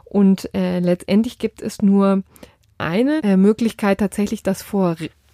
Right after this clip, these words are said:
staatlichen Gerichten zu tragen, nämlich, äh, die Entscheidung kann vor dem Schweizer Bundesgericht angefochten werden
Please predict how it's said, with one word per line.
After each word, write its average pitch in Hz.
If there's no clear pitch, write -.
staatlichen 277
Gerichten 262
zu 240
tragen, 208
nämlich, 202
äh, 196
die 185
Entscheidung 196
kann 190
vor 185
dem 180
Schweizer 170
Bundesgericht 269
angefochten 233
werden 220